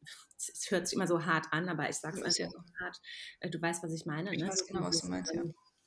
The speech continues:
Speaker 1: die Welt will mir Böses und, ähm, das ist meine Entschuldigung, warum ich nicht wachse.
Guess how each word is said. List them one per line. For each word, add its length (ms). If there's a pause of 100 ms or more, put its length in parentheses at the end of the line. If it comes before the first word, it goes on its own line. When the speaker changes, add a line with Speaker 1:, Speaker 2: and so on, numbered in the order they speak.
(220)
Speaker 1:
die 160
Welt 220
will 100
mir 180
Böses 640
und, 460
ähm, 220
das 160
ist 120
meine 200
Entschuldigung, 540
warum 220
ich 220
nicht 200
wachse. 480